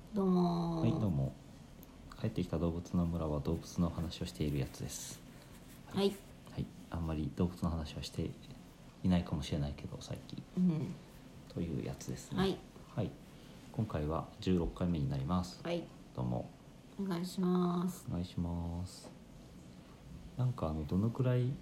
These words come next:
Speaker 2: 聞かれてるのかというのを、
Speaker 1: あー。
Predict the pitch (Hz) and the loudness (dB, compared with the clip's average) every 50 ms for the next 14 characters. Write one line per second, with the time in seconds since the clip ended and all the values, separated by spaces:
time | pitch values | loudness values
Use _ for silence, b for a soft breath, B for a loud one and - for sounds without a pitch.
0 | - 131 127 120 - - - - - - - - 123 113 117 113 - 120 113 107 | -6 -6 -6 -6 -8 -10 -16 -16 -14 -12 0 2 4 4 4 4 6 6 6 6
1 | 104 95 92 - 78 71 - - - - - 65 64 64 - 67 64 - - - | 6 4 4 2 0 -2 -2 -6 -8 -4 -2 -2 0 -2 -2 -2 -4 -4 -4 -8
2 | - - - - - - - - - - - - - - - - 214 208 208 190 | -12 -14 -16 -16 -18 -18 -18 -18 -20 -20 -20 -18 -8 0 2 4 4 4 2 2
3 | 185 - - 127 107 - - - - | 0 0 0 -2 -2 -4 -8 -12 -16